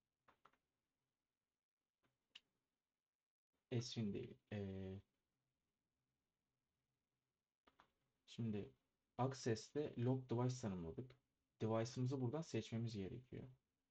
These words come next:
Seçtikten sonra bizim log mesajımız ne olsun? Soğutma vanası açıldı olarak bunu seçmemiz gerekiyor. Yani aslında buraya yazıyoruz.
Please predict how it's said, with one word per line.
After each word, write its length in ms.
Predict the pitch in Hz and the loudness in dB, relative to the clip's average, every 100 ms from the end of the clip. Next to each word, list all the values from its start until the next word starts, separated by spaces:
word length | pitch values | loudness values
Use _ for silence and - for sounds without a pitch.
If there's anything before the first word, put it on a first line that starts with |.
| _ | _
Seçtikten 640 | - 110 - - - 151 | -2 -2 -2 -8 -6 -4
sonra 440 | 151 135 123 143 143 | -4 -2 0 -2 -2
bizim 360 | 123 127 151 135 _ _ _ _ _ _ _ _ - | 0 0 -2 -8 _ _ _ _ _ _ _ _ -2
log 260 | 113 135 135 | 2 2 2
mesajımız 540 | 127 127 127 147 123 | 2 2 2 0 2
ne 80 | 127 | 4
olsun? 400 | 123 - - 120 _ _ | 4 0 -10 -16 _ _
Soğutma 500 | - 113 110 - 131 | -6 -2 -2 0 0
vanası 280 | 113 117 156 | 0 0 -2
açıldı 320 | 135 113 131 | -2 0 2
olarak 380 | 131 120 165 - | 2 2 -2 -6
bunu 120 | 123 | -6
seçmemiz 560 | - 107 - 107 110 101 | -2 -4 0 0 0 0
gerekiyor. 420 | 92 - - 123 | -2 -4 -4 -2
Yani 180 | 95 - | -2 -4
aslında 320 | 101 - 98 | -6 -4 -4
buraya 180 | - 139 | 0 2
yazıyoruz. 680 | 110 104 104 - - - | 2 2 0 -2 -6 -12